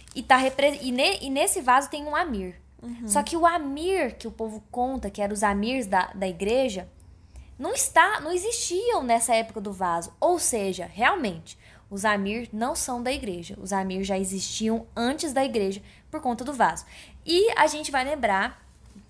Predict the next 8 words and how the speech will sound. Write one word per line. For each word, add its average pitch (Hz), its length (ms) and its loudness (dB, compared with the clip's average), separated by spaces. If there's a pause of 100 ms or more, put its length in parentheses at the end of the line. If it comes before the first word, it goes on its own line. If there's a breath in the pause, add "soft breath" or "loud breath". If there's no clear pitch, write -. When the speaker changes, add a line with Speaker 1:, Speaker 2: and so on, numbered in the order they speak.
(120)
Speaker 1:
que 381 400 0 (280)
Ordal 208 640 4 (220 loud breath)
e 247 140 -6
Andan 233 420 0 (240 loud breath)
já 233 380 4 (100)
apareceram 208 800 -2 (880)
nos 254 280 2
livros. 165 420 -10